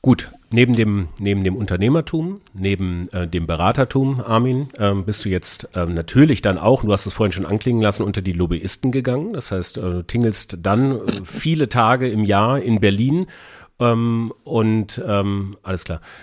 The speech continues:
Ähm, viele Tage, also du tingelst dann viele Tage in Berlin rum und, äh, versuchst, äh, diese Purpose G M B H als Arbeitstitel einer neuen Rechtsform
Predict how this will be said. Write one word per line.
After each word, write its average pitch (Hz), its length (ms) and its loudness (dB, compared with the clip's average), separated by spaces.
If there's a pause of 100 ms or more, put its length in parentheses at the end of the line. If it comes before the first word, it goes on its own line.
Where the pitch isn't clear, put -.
(180)
Ähm, 98 280 0
viele 120 240 0
Tage, 113 400 0
also 98 320 -2
du 104 100 -2
tingelst 123 320 0
dann 107 140 0
viele 117 260 -2
Tage 110 300 0
in 107 100 -2
Berlin 98 320 2
rum 139 540 -2
und, 107 400 -2
äh, 110 160 0
versuchst, 120 680 0
äh, 110 340 0
diese 110 520 0
Purpose 143 500 0
G 98 120 -2
M 90 100 -2
B 90 140 -2
H 117 260 -2
als - 440 -8
Arbeitstitel 127 520 -2
einer 113 220 -2
neuen 113 280 0
Rechtsform 120 640 0